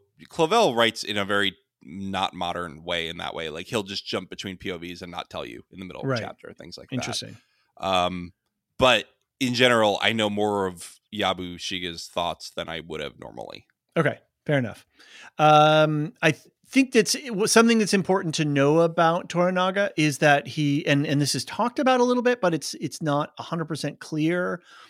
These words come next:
Speaker 2: I think. And then when I saw Aaron K's diagram that we have in the, um, in the show guide, in the episode guide, um, Toranaga's born of a noble family,
Speaker 1: Mm-hmm.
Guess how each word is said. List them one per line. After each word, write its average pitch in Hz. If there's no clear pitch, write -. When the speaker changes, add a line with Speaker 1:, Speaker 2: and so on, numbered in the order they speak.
Speaker 2:
I 160
think. 185
And 151
then 143
when 143
I -
saw 135
Aaron 135
K's 131
diagram 127
that 123
we 123
have 120
in 117
the, 117
um, 113
in 127
the 113
show 165
guide, 123
in 117
the 135
episode 143
guide, 107
um, 139
Toranaga's 185
born 165
of 156
a 139
noble 151
family, 120
Speaker 1:
Mm-hmm. 101